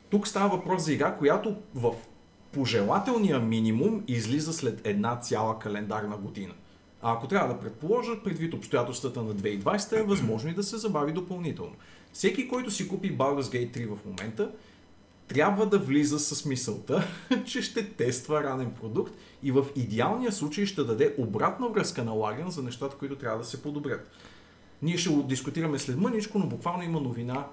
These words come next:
а, в която първо, че излизането на Baldur's Gate три в Early Access сри на Steam за кратко. А,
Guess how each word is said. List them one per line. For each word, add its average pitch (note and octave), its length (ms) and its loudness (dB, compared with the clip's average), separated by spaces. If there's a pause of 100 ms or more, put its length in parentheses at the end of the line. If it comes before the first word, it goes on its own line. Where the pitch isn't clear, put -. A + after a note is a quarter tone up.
(120)
а, B2 60 -2
в A#2+ 300 0
която B2+ 560 -2 (960)
първо, D3+ 240 4
че C3 320 2 (120)
излизането D3 580 2
на A#2 80 2
Baldur's A#2+ 240 2 (140)
Gate A2 180 -6
три G#2+ 240 -6
в A2 140 -6
Early G#2+ 380 -4
Access - 300 -8 (260)
сри C#3+ 320 2
на B2+ 100 4
Steam G#2+ 300 -2
за G#2 120 -6
кратко. F3 420 0 (540)
А, G#2+ 280 -2